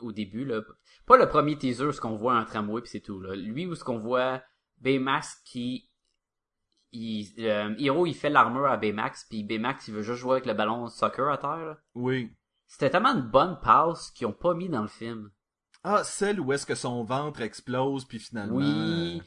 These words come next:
Speaker 1: puis finalement,
Speaker 2: moi,
Speaker 1: à la
Speaker 2: j'avais
Speaker 1: fin, il, il est en armure, puis l'armure éclate, puis là, il retrouve son ballon, puis il veut juste jouer avec le ballon, puis c'est, c'est, c'est charmant.
Speaker 2: Moi, ce qui m'a achalé, en fait, c'est d'avoir vu, puis là, c'est, c'est pour ça que je,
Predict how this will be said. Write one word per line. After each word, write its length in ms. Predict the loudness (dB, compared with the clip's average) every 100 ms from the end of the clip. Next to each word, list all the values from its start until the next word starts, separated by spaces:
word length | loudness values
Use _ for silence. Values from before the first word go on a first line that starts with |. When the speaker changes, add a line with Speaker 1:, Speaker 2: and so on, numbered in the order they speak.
| _
Speaker 1:
puis 80 | -10
finalement, 400 | -6 2 4 6
Speaker 2:
moi, 80 | 6
Speaker 1:
à 40 |
la 80 | 4
Speaker 2:
j'avais 60 | 2
Speaker 1:
fin, 100 | 0
il, 280 | 0 -4 -10 -20 -6
il 140 | -2
est 120 | 6
en 140 | 8 10
armure, 400 | 8 6 2 2
puis 100 | 4
l'armure 280 | 4 4 2
éclate, 460 | 0 -2 -2 -4 -4
puis 100 | -2
là, 60 |
il 260 | -2 0 0
retrouve 340 | -2 -4 -4
son 160 | 0 2
ballon, 400 | 4 6 4 0
puis 100 | -2
il 60 | -2
veut 80 |
juste 180 | -2 -2
jouer 120 | 2 2
avec 60 | 2
le 80 |
ballon, 320 | 2 2 0 -6
puis 160 | -10
c'est, 240 | -8 -8 _
c'est, 200 | -16 -16
c'est 280 | -16 -16 -12
charmant. 500 | -4 -4 -2 -6 -6 -14 _ _ _ _ _ -8
Speaker 2:
Moi, 120 | -6
ce 80 | -4
qui 80 | -2
m'a 120 | -2
achalé, 420 | 0 -2 -2 -4
en 120 | -6
fait, 300 | -6 -6 -4
c'est 100 | -6
d'avoir 380 | -6 -4 -2 -4
vu, 420 | -6 -8 -8 -8 -6
puis 80 | -2
là, 140 | -2
c'est, 240 | -2 -10
c'est 140 | -12 -14
pour 140 | -12
ça 140 | -10 -8
que 380 | -4 -4 -6
je, 100 | -10